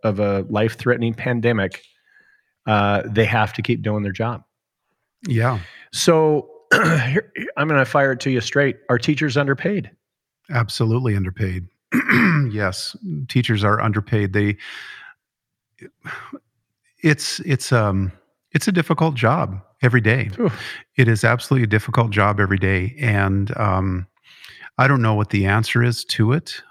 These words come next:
Speaker 2: Um, some states regulate salaries, some s-, you know, Montana does not, so that there's a base. Um,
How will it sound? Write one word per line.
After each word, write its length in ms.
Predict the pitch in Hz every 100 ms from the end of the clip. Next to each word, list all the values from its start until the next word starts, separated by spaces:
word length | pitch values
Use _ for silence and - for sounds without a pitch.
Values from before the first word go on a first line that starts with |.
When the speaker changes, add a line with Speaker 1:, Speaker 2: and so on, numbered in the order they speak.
| -
Speaker 2:
Um, 480 | 98 95 95 92 90
some 300 | - 117 113
states 440 | - 110 101 -
regulate 440 | 104 98 104 107 -
salaries, 460 | 107 101 110 120
some 180 | - 101
s-, 160 | 90 -
you 140 | 117
know, 120 | 90
Montana 580 | 95 98 95 92 110 101
does 240 | 90 90 -
not, 400 | 87 92 - - - -
so 140 | - 113
that 160 | 98 95
there's 200 | 95 92
a 40 |
base. 600 | 87 90 87 113 - - - - - -
Um, 680 | - 104 92 90 85 82 85